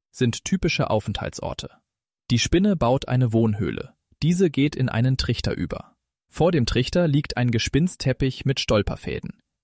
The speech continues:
Dort fängt sie Beute. In ungestörten Ecken wie hinter Schränken fühlt sie sich besonders wohl.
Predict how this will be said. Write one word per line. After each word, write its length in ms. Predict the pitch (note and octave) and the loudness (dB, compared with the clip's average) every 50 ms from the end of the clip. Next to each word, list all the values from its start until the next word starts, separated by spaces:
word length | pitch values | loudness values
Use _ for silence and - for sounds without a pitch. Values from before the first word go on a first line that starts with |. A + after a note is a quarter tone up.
| _ _ | _ _
Dort 260 | - A#2 B2+ D#3+ - - | 2 4 4 4 2 0
fängt 260 | - D3 C#3+ C#3+ - | 0 0 0 0 2
sie 140 | - F3 D#3 | 0 0 2
Beute. 480 | - G#2 - - - - - - - _ _ _ _ _ _ _ _ _ | 2 2 2 0 -2 -6 -10 -14 -18 _ _ _ _ _ _ _ _ _
In 220 | B2+ A2 A2 - | 2 2 4 4
ungestörten 600 | - D#3 F#3 F#3 E3+ - - C#3+ C3 - - A2+ | 2 2 2 2 2 2 2 2 2 2 0 -2
Ecken 400 | - - D3+ - F#3 D#3+ C3 A2+ | -2 -4 -2 0 0 0 0 0
wie 140 | A2 G#2 G2+ | 0 0 0
hinter 300 | G2+ A#2+ A#2+ - A2 G#2 | 2 0 0 0 0 -2
Schränken 520 | - - A2+ C#3+ E3+ - - F3 F3 E3+ | 0 0 0 -2 0 0 0 -2 -2 -2
fühlt 300 | - - - F3 F3+ - | -4 -2 0 0 0 2
sie 80 | - D3+ | 0 0
sich 240 | B2+ C#3 C#3 - - | 0 0 -2 -2 -2
besonders 500 | C3+ A#2 A#2 G#2 G2 F#2 D#2+ - - - | 0 0 2 0 0 -2 -4 -6 -6 -6
wohl. 320 | G2+ E2+ - - - - | -6 -6 -6 -6 -8 -14